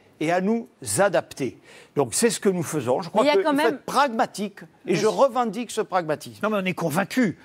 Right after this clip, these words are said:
Speaker 3: on est
Speaker 2: Ouais.
Speaker 3: tous, euh, j'imagine ici les artistes, euh, les premiers, euh, heureux que ce pass sanitaire permette à tout le monde de retourner au théâtre, euh, au cinéma, euh, dans les restaurants,
Speaker 1: Bien sûr.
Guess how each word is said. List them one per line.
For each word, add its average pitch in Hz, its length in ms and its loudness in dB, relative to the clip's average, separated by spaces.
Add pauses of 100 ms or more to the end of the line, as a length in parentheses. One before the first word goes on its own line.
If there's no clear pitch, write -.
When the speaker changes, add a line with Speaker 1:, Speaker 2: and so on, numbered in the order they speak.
Speaker 3:
on 156 160 0
est 135 220 -2
Speaker 2:
Ouais. 180 80 -8
Speaker 3:
tous, 196 260 2
euh, 147 160 0
j'imagine 156 420 -6
ici 165 260 0
les 135 160 -2
artistes, 143 420 -6
euh, 120 220 0
les 120 140 -6
premiers, 175 560 -2 (180)
euh, 127 140 -6 (140)
heureux 214 480 4
que - 100 -12
ce 175 100 -6
pass 156 260 -4
sanitaire 160 540 -2
permette 165 480 -2
à 135 80 0
tout - 120 -14
le 139 60 -6
monde 202 160 -4
de 170 60 0
retourner 143 380 -2
au 131 100 -2
théâtre, 175 460 0
euh, 135 160 -2
au 135 100 -2
cinéma, 156 540 -2
euh, 143 320 0
dans 139 100 -4
les 131 120 -6
restaurants, 175 400 0
Speaker 1:
Bien 196 80 -2
sûr. - 80 -14